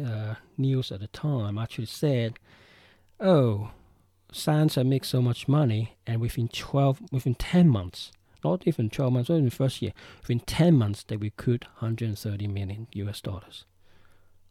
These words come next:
All the money they spent. Because there's so many Chinese going to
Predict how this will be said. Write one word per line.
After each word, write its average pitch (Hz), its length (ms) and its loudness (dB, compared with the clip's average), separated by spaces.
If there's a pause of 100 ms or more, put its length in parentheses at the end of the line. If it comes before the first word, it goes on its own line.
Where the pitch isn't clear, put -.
All 131 220 4
the 127 80 4
money 127 200 4
they 110 120 0
spent. 104 380 -4 (920)
Because 107 260 -6
there's 98 100 -12
so - 300 6
many 175 200 8
Chinese 147 400 4
going 120 400 0
to 101 200 -6